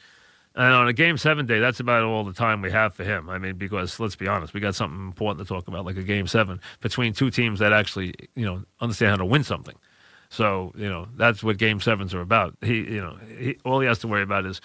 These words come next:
how he can, you know, show attention while, now the trade deadline's over, so what's the next step to get attention? What are you gonna do next? Now, what's the next complaint?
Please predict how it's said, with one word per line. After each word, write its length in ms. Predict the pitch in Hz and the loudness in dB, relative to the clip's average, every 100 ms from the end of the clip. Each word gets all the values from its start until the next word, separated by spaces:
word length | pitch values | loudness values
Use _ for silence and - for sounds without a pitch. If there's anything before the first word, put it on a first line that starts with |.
| - - - | -16 -20 -12
how 300 | - 131 135 | 2 4 4
he 140 | 120 123 | 2 0
can, 380 | 117 104 98 - | -2 -2 -6 -12
you 80 | - | -8
know, 140 | 101 92 | -8 -6
show 280 | - 135 | 0 0
attention 680 | 113 - 151 156 147 113 101 - _ - | 0 2 0 2 -2 -2 -6 -14 _ -8
while, 580 | 117 110 104 101 87 - _ _ | 2 4 4 2 -2 -12 _ _
now 160 | 113 147 | 0 2
the 100 | 160 | 4
trade 220 | 170 175 | 4 4
deadline's 340 | 175 147 127 120 | 4 2 2 2
over, 140 | 110 | 0
so 260 | 110 110 95 - - _ _ | -2 -4 -6 -16 -20 _ _
what's 300 | 127 156 139 | 0 2 2
the 100 | 160 | 0
next 260 | 147 156 - | 2 2 2
step 220 | 139 113 | 0 0
to 80 | 117 | 0
get 120 | 107 | 0
attention? 360 | 98 98 - - _ _ _ _ _ _ _ _ _ | 0 -4 -4 -16 _ _ _ _ _ _ _ _ _
What 100 | 117 | -2
are 60 | 135 | 0
you 60 | 143 | 2
gonna 120 | 135 | 2
do 40 | |
next? 320 | 135 104 - _ _ _ _ _ _ _ _ _ _ _ _ _ _ _ _ _ _ _ | 2 2 -4 _ _ _ _ _ _ _ _ _ _ _ _ _ _ _ _ _ _ _
Now, 160 | 113 110 | -4 0
what's 220 | 123 139 | 2 2
the 80 | 131 | 0
next 220 | 131 - | 0 -2
complaint? 380 | - 107 101 87 | -6 -6 -4 -6